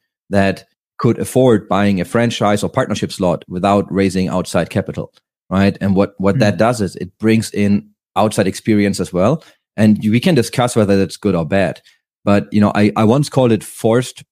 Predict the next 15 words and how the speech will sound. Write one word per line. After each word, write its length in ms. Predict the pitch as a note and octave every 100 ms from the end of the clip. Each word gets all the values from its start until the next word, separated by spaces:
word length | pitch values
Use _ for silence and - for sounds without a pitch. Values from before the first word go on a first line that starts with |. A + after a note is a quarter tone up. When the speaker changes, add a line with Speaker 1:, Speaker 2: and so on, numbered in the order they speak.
| -
Speaker 1:
professionalization, 1080 | A#2 A#2 G#2+ A2+ G#2 F#2 F2+ F#2+ A#2+ C3 D3 _ _ -
because 220 | - A#2+
I 80 | G#2
feel 200 | - B2+
it's 160 | G#2+ A2
like, 340 | G#2 G2 - _ _ _ _ -
you 80 |
know, 200 | G#2 G#2+ - _
you 280 | - G#2+ A2+
have 300 | A2+ C3 C#3
to 60 |
get 220 | A#2+ A#2+ -
these 120 | G#2+
people 320 | - G#2+ F#2+
in, 300 | G2 D3 D#3